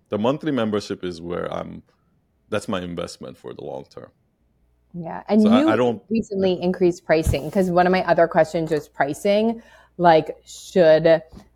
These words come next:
Speaker 2: I really drill down
Speaker 1: Yeah, I
Speaker 2: on,
Speaker 1: feel
Speaker 2: like
Speaker 1: like you don't, there's no need for you to do, like, such a low price. Like, I, I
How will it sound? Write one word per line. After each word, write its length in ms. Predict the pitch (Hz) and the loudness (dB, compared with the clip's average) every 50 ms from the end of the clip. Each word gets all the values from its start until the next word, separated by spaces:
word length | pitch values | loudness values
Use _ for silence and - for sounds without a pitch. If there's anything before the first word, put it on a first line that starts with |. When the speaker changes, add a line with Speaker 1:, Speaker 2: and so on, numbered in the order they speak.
| - - | -4 0
Speaker 2:
I 80 | 170 170 | 0 2
really 380 | 160 160 175 160 160 165 165 | 4 6 6 6 6 6 4
drill 300 | 165 - 170 151 151 156 | 2 2 0 0 2 2
down 180 | 156 175 165 156 | 0 0 0 2
Speaker 1:
Yeah, 80 | 139 123 | 4 4
I 100 | 117 123 | 4 4
Speaker 2:
on, 80 | 156 | 4
Speaker 1:
feel 120 | 160 160 151 | 6 6 8
Speaker 2:
like 120 | 151 131 | 8 6
Speaker 1:
like 60 | 113 | 6
you 100 | 120 135 | 4 2
don't, 280 | 147 151 143 135 127 - | 4 4 4 2 0 0
there's 220 | 131 127 120 - | -2 -2 -2 0
no 380 | 120 120 123 131 127 123 120 - - | 0 0 2 2 2 0 0 -4 -6
need 300 | 107 104 107 123 113 - | -6 -4 -4 -4 -4 -4
for 120 | - 101 | -4 -4
you 140 | 95 92 98 | -4 -4 -6
to 160 | - - - | -8 -10 -12
do, 340 | 85 90 92 87 85 85 - _ _ _ _ _ _ _ _ _ _ _ _ _ _ _ _ _ _ _ _ _ _ _ - | -12 -10 -8 -8 -8 -10 -12 _ _ _ _ _ _ _ _ _ _ _ _ _ _ _ _ _ _ _ _ _ _ _ -14
like, 200 | 92 90 87 - | -12 -12 -12 -12
such 240 | - 101 92 - | -12 -12 -12 -10
a 40 | - | -10
low 200 | 87 87 87 82 | -10 -10 -10 -10
price. 500 | - _ - - - - - - - - _ _ _ _ _ _ _ _ _ _ _ - | -10 _ -10 -10 -10 -10 -12 -18 -20 -20 _ _ _ _ _ _ _ _ _ _ _ -12
Like, 120 | 95 92 | -8 -4
I, 140 | 101 107 101 - - _ _ - | -2 -2 -2 -2 -6 _ _ -8
I 80 | - | -8